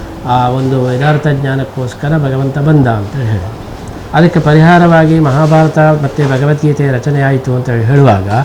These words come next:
ವೇದದಲ್ಲಿ ಹೇಳದೇ ಇದ್ದಂತಹ ಕೇವಲ ಈಶ್ವರ ದೃಷ್ಟವಾದಂತಹ ವಿಚಾರಗಳನ್ನು ಈ ಮಹಾಭಾರತದಲ್ಲಿ ಹೇಳ್ತಾರೆ ಅಂತ ಹೇಳಿ ಹೇಳ್ತಾರೆ.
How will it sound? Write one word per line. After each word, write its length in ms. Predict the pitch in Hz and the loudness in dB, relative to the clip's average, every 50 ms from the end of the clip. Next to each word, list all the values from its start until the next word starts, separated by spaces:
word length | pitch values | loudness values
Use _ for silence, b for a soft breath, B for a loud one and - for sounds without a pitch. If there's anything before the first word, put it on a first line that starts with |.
| - B B B B B B B B | -4 B B B B B B B B
ವೇದದಲ್ಲಿ 520 | 165 196 220 208 202 175 165 160 156 156 151 | 4 4 6 6 6 6 6 6 4 4 4
ಹೇಳದೇ 400 | 131 139 147 147 143 147 143 139 | 4 4 4 4 4 4 4 4
ಇದ್ದಂತಹ 640 | 135 135 139 135 135 131 139 127 117 131 135 135 131 - | 2 2 0 -2 -2 -2 -2 -2 0 0 0 0 0 0
ಕೇವಲ 300 | 147 156 170 170 160 156 151 151 139 123 - B B B B B - 156 | 2 2 4 4 4 4 4 2 2 0 -4 B B B B B 0 2
ಈಶ್ವರ 260 | 165 156 - 185 180 | 2 2 2 2 2
ದೃಷ್ಟವಾದಂತಹ 840 | 151 143 139 131 - 143 131 135 135 131 131 131 131 143 139 135 135 | 2 2 2 0 -2 -2 -2 0 0 0 0 0 -2 0 0 0 0
ವಿಚಾರಗಳನ್ನು 760 | 127 120 127 127 127 131 123 127 127 120 123 123 147 190 | -2 -2 -2 -2 -2 -2 -2 -2 -2 -2 -2 -2 0 2
ಈ 80 | 202 185 | 2 2
ಮಹಾಭಾರತದಲ್ಲಿ 800 | 170 160 139 135 139 127 123 120 120 113 107 113 120 120 123 120 | 2 2 2 0 0 0 0 -2 -2 -2 -4 -4 -4 -4 -2 -2
ಹೇಳ್ತಾರೆ 640 | 113 117 113 104 - 117 117 117 113 113 113 113 110 | -2 -2 -2 -2 -2 -2 -2 -2 0 0 0 -2 -2
ಅಂತ 160 | 110 104 - | -4 -4 -2
ಹೇಳಿ 280 | 123 139 175 175 131 107 - B B B B B B - | 0 2 2 2 2 0 -2 B B B B B B 0
ಹೇಳ್ತಾರೆ. 460 | 165 135 120 - 107 98 95 - | 0 0 0 -2 -4 -8 -8 -8